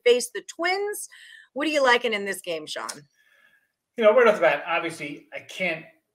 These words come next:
Speaker 2: back the Astros at this two sixty, two seventy mark. Uh, I like Framber, obviously, edge over Griffin Jax. Sure, easy enough. Uh, I'm actually gonna look at the over here. I'm gonna look at the over.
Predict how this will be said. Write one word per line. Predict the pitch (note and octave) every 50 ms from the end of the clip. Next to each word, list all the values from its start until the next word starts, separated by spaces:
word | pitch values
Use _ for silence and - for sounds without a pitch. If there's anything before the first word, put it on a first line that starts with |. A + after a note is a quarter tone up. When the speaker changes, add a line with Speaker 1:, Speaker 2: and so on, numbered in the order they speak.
| _ _ _ _ -
Speaker 2:
back | - C3+ C3+ -
the | D3+
Astros | C#3 C3 C3 B2 - C#3 A#2+ A2+
at | B2 A#2
this | A#2+ A#2
two | A#2 - C#3 A#2+
sixty, | A2+ - B2 A2 - - A2+ G#2+ - -
two | - B2+
seventy | A#2 - C3 A#2+ A2+ A2 A2
mark. | A2 A2 G#2 G2+ - - - - -
Uh, | D#3
I | D3 C#3+ C#3+ C#3
like | D#3 F3 F3+
Framber, | F3+ - F3 E3+ E3 E3+ F3 F3 F3 E3 D#3 - - - -
obviously, | C3+ C#3+ D3 D3+ D3 C#3+ - D#3 D3+ D3 D3 D3 D3 - _ _ _ _ _ _ - -
edge | E3+ E3+ E3+ E3 E3
over | D#3+ D#3 D3 D#3 D3+ D3 D3 D3 - - - -
Griffin | E3 E3 D#3+ E3 D#3 D#3
Jax. | D3 D3+ D#3 D#3 D#3 - - - - - - - _ _ _
Sure, | - - - G#3 E3 B2 - - - - _ _ _ _ _ _ -
easy | E3+ F3 E3 D#3 E3+ E3
enough. | D3+ C3+ A#2 G#2 - - - _ _ _ _ _ _ _ _ _ _ _ _ _ _ _ _ _ -
Uh, | - - - - - -
I'm | F3 B3+ C#4 D#4
actually | C#4+ - - B3
gonna | A#3 A3+
look | A3 A3
at | G#3 E3
the | D#3
over | D3 D3 D3 - A2
here. | - - - - - - _ _ -
I'm | - G3+
gonna | B3+ C4+ C4
look | A#3
at | G3 D#3+
the | D#3+ D3+
over. | C#3+ C3 B2 C3+ - -